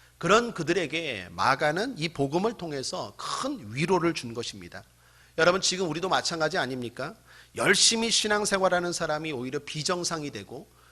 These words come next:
게으르고 대충대충 신앙생활하는 사람들이 마치 정상적으로 여겨지는 이때에, 마지막 때에 위로와 소망이 필요합니다. 주님이 만나주셔서 잘하고 있다고, 그 좁은 길을, 그 십자가의 길을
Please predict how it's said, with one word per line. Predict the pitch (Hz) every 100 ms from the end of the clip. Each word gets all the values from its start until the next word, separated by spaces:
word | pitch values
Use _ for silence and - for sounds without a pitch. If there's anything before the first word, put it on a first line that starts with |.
| - - _
게으르고 | - 147 170 175 160 113
대충대충 | - 143 - 208 190 175 - 180
신앙생활하는 | - 175 170 165 165 151 151 147
사람들이 | 143 139 135 139
마치 | 117 104 - 156 175 277 - -
정상적으로 | - 135 151 156 175 170 151 135 143
여겨지는 | 120 120 131 123 127 127
이때에, | 104 - 104 95 101 95 92 98
마지막 | 101 110 - 147 139 -
때에 | 104 110 156 _ _ _ _ _ _ _ _ - - - - -
위로와 | 139 170 190 185 180
소망이 | - - 214 208 190 170 160 123 87 -
필요합니다. | - 180 147 98 92 101 110 _ _ _ _ -
주님이 | - 147 135 131
만나주셔서 | 123 151 165 175 139 127 117 - 143 113 -
잘하고 | - 131 151 156 143 156
있다고, | - - - - _ _ - -
그 | 190
좁은 | - 175 165 196
길을, | 175 131 104 -
그 | -
십자가의 | - - 240 208 208 175
길을 | 151 120